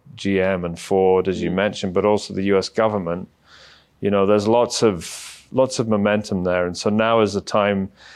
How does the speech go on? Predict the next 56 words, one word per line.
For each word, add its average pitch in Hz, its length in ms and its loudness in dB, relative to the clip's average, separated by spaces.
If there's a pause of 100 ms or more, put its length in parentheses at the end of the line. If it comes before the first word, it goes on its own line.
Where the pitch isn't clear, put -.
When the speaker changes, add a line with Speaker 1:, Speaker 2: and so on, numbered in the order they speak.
(180)
Speaker 1:
as 104 160 0
we 104 100 4
move 104 300 2
through 107 280 0
the 92 120 0
year. 92 360 4
And, 110 240 0
and 127 200 2
I 123 60 0
think 160 260 0
whether 120 300 4
we 110 160 2
want 107 340 2
to 101 140 0
or 92 60 2
not, 101 300 2
we're 92 100 -2
gonna 95 220 -2
get 95 160 2
an 92 140 0 (220)
awful 107 320 0
lot 95 180 2
of 90 100 0
interest 92 540 0
on 87 120 -4
the 90 60 -6
back 90 320 -2
of 87 160 -4
what 90 180 0
we've 87 140 -8
just - 220 -12
Speaker 2:
Yeah. 90 160 -2
Speaker 1:
published. 90 400 -4 (220)
Speaker 2:
Uh, - 140 -8
the, 160 120 4
the, 147 180 0
the, 127 200 0
and 156 80 4
those 175 120 2
contracts 120 800 -4
only 131 180 2
mean 113 240 0
something 92 600 -6
if 117 180 -4
you 104 240 -4 (340)
actually 107 320 -4
produce, - 600 -6
right? 95 180 -2
You're 120 120 -2
not, - 80 -12
they're 117 100 -2
not 123 160 -4
Speaker 1:
Correct. 127 180 6
Speaker 2:
giving 123 140 4
you 117 60 0
the 107 60 -2